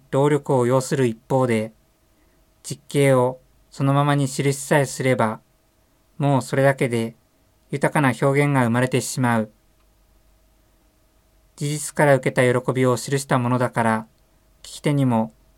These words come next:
事実さえ伝えられれば、おのずから喜びが湧いてくるのです。写実やら写生の精神は、このような事実から演繹される豊かな表現力を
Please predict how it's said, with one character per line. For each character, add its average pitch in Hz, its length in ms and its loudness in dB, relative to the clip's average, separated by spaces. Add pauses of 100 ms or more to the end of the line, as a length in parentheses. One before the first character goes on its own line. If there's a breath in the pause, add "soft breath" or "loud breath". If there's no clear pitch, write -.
(200)
事 139 120 -6
実 147 240 -10
さ 147 140 2
え 127 100 2
伝 135 300 0
え - 20 4
ら 135 120 2
れ 135 100 2
れ 127 160 0
ば、 107 240 -4 (580)
お 135 80 -2
の 131 120 2
ず 117 120 -10
か 123 160 -2
ら 117 240 0 (440)
喜 131 260 -2
び 139 100 -2
が 139 280 4
湧 127 120 2
い 131 80 -2
て 139 120 -2
く 147 140 -4
る 139 80 -2
の 127 160 2
で 110 160 -2
す。 - 480 -20 (1400)
写 - 180 -6
実 147 320 -4
や 151 100 2
ら 131 180 2
写 - 140 -6
生 143 200 0
の 143 140 0
精 139 200 0
神 127 260 -2
は、 113 260 -2 (540)
こ 143 100 -4
の 139 100 2
よ 143 160 2
う 135 40 2
な 113 260 -2 (760)
事 143 140 -12
実 151 240 -10
か 151 100 0
ら 127 300 4
演 139 260 2
繹 - 80 -10
さ - 180 -4
れ 143 120 2
る 120 220 2
豊 123 220 -2
か 139 100 0
な 123 220 2
表 135 280 0
現 139 80 0
力 120 340 -2
を 113 220 -2